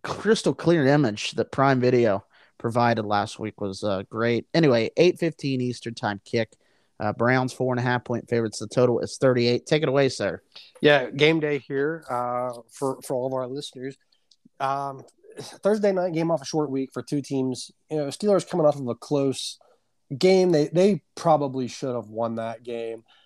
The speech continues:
Speaker 2: Um, so they should be two and oh sitting here coming into this one.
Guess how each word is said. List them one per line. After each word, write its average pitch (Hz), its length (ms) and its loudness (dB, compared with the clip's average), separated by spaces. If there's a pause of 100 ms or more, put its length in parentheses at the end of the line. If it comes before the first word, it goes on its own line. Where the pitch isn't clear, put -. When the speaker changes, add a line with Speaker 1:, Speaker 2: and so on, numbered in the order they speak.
(180)
Speaker 2:
Um, 104 560 -8 (300)
so - 120 -8
they 147 160 4
should 160 240 2
be 139 80 2
two 131 240 0
and 113 80 0
oh 113 120 -2
sitting 113 280 -6
here 107 220 -4
coming 107 200 -2
into 107 140 -2
this 104 260 -4
one. 110 300 0